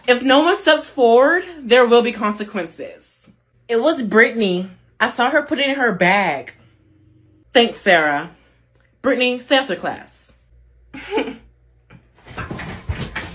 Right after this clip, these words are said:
Brittany? I heard you got beat up earlier. Does it look like I got beat up? Don't yell at me. I was just told. Who told you that lie? Sarah?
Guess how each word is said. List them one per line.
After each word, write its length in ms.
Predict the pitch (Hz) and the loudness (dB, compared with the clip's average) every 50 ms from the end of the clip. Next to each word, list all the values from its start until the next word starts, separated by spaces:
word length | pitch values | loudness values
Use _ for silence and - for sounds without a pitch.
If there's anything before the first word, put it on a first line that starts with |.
| - - - - - - - - - _ _ _ _ _ _ _ _ - | -10 -8 -8 -10 -12 -14 -18 -20 -20 _ _ _ _ _ _ _ _ -6
Brittany? 460 | 185 185 233 233 240 240 277 359 - - _ _ _ _ - | 0 2 2 2 2 2 0 -2 -6 -14 _ _ _ _ -8
I 40 | - | -4
heard 120 | 226 285 302 | -4 -2 0
you 60 | 330 | 0
got 160 | 403 285 196 | -2 0 0
beat 100 | 214 208 | 0 0
up 140 | 240 240 - | 0 0 0
earlier. 500 | 160 160 156 147 143 139 143 147 175 175 _ _ _ _ _ _ _ _ _ _ _ _ _ _ _ _ _ _ _ _ _ _ _ _ _ _ _ _ _ - | 0 0 0 -2 -4 -4 -6 -6 -8 -12 _ _ _ _ _ _ _ _ _ _ _ _ _ _ _ _ _ _ _ _ _ _ _ _ _ _ _ _ _ 0
Does 120 | 226 262 | 0 2
it 80 | 370 330 | 2 4
look 140 | 277 269 302 | 4 6 6
like 140 | 277 262 | 4 4
I 40 | 247 | 4
got 200 | 240 247 233 220 | 2 2 2 2
beat 120 | 226 247 247 | 2 0 0
up? 320 | 247 247 233 190 - - 151 180 214 _ _ _ _ _ _ _ _ _ _ _ _ _ | 0 0 0 -2 -6 -10 -20 -20 -20 _ _ _ _ _ _ _ _ _ _ _ _ _
Don't 200 | - 175 214 277 | -2 0 2 4
yell 140 | 320 359 339 | 4 4 4
at 100 | 277 220 | 4 2
me. 260 | 226 247 320 330 285 | 0 0 0 -2 -2
I 120 | 247 180 196 | -2 -2 -2
was 80 | - | -2
just 180 | 262 339 320 - | -2 -4 -6 -6
told. 460 | 190 220 262 226 143 135 135 - - - _ _ _ _ _ _ _ _ _ - - _ _ _ _ _ _ | -6 -4 -4 -4 -4 -6 -10 -14 -18 -20 _ _ _ _ _ _ _ _ _ -20 -20 _ _ _ _ _ _
Who 180 | - - 392 392 | 2 2 2 4
told 260 | - - 302 359 302 | 4 6 6 6 4
you 80 | 277 262 | 2 2
that 200 | 269 226 208 214 | 2 2 4 4
lie? 420 | 233 277 254 156 - 120 143 151 _ _ _ _ _ _ _ _ _ _ _ _ _ _ - - - | 4 4 4 2 0 -4 -12 -14 _ _ _ _ _ _ _ _ _ _ _ _ _ _ -20 -20 -20
Sarah? 560 | - - - - 302 294 285 285 285 294 294 | -18 -4 0 4 4 6 6 4 4 2 -2